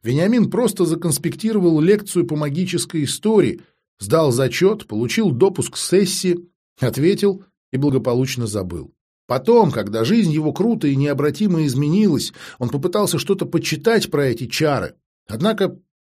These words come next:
все без исключения авторитета утверждали, что заложили эти заклятия отцы-основатели Академии, в том числе один из великих первомагов,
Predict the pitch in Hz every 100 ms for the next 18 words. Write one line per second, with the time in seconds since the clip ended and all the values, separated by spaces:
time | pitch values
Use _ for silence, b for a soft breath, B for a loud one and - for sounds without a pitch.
0 | _ - 226 220 170 147 147 139 202 196
1 | 160 - 139 131 127 214 208 139 135 123
2 | 104 151 190 180 117 139 123 131 131 120
3 | 185 180 151 147 120 120 117 143 160 151
4 | 147 - - - - 165 156 120 123 131
5 | 143 139 127 127 131 120 170 180 104 -
6 | _ _ B B - 196 156 113 - 92
7 | 87 120 165 147 117 127 196 190 160 -
8 | 160 139 131 123 180 160 92 -